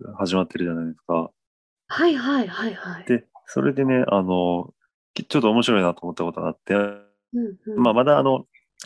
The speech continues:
Speaker 1: 各自治体とかによってね、こう、す-、接種、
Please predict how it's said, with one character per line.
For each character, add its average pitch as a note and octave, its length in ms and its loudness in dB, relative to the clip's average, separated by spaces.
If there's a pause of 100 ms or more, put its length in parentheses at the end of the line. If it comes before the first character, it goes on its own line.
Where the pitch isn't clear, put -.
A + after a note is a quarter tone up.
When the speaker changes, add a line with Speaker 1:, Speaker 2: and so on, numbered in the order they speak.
Speaker 1:
各 B2 480 2 (240)
自 B2 320 -6
治 - 100 -8
体 D#3+ 160 2
と F#3+ 100 0
か A#2+ 120 -2
に F#2+ 60 0
よ F#2 80 -2
っ - 20 -12
て F2 100 -10
ね、 E2+ 140 -8
こ E2+ 140 -8
う、 F2+ 60 -10
す-、 - 240 -14 (140)
接 - 400 0
種、 G2+ 160 0